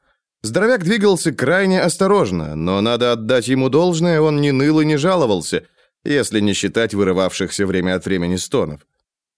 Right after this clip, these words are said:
Теперь, присмотревшись внимательней, я замечал в Дедане признаки влюбленности. То, как он произносил имя Геспе,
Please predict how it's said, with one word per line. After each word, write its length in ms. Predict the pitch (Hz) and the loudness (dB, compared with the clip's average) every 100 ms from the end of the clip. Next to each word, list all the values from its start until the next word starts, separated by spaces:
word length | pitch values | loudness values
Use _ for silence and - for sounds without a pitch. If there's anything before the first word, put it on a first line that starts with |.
| _ | _
Теперь, 480 | - 123 139 175 139 | -4 -2 0 0 -2
присмотревшись 840 | - 98 101 104 101 107 95 104 | -6 -4 -2 -2 -2 -2 -2 -4
внимательней, 760 | 98 101 117 160 180 185 180 180 | -4 -2 0 -2 -2 -2 0 0
я 400 | 143 101 95 160 | -2 -4 -2 0
замечал 480 | 156 165 151 170 165 | 0 -2 -2 -2 -2
в 80 | 117 | 0
Дедане 380 | 156 151 143 127 | 0 0 0 -2
признаки 500 | 123 127 117 104 113 | -2 -2 -2 -2 -4
влюбленности. 840 | 98 95 104 95 80 82 - - _ _ _ _ - | -2 -2 -2 -2 -4 -10 -14 -18 _ _ _ _ -2
То, 100 | 220 | 0
как 200 | 202 175 | 0 0
он 160 | 156 | -2
произносил 640 | 127 139 113 117 98 135 123 | 0 0 0 -2 0 -2 0
имя 380 | 110 120 135 | 0 0 0
Геспе, 680 | 110 98 107 90 - 76 71 | -2 -2 -2 -2 -6 -8 -8